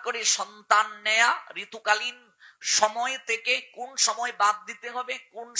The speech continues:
সময়ে একটা মা ঋতুমতী হওয়ার পর সন্তান নেবে, এগুলো বিচার আছে, তিথি আছে, সময় আছে, নক্ষত্র আছে, পিতার মানসিকতা আছে,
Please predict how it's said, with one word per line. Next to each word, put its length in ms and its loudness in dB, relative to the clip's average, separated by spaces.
সময়ে 360 0
একটা 220 0
মা 180 6
ঋতুমতী 680 -8
হওয়ার 280 4
পর 100 -4
সন্তান 460 2
নেবে, 220 0
এগুলো 260 -4
বিচার 320 6
আছে, 200 4
তিথি 360 -6
আছে, 240 0
সময় 280 -2
আছে, 180 -4
নক্ষত্র 720 2
আছে, 200 2
পিতার 340 6
মানসিকতা 680 2
আছে, 200 -2